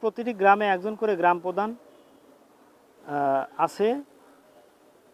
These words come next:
যাকে কারবারি বলা হয়। আচ্ছা, তো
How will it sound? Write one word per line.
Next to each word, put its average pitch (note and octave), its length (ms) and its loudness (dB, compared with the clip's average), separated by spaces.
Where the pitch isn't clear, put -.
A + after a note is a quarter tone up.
যাকে F#3 280 6
কারবারি G3 720 8
বলা D3 220 6
হয়। A2+ 160 -8
আচ্ছা, C3 240 -20
তো G3 80 -6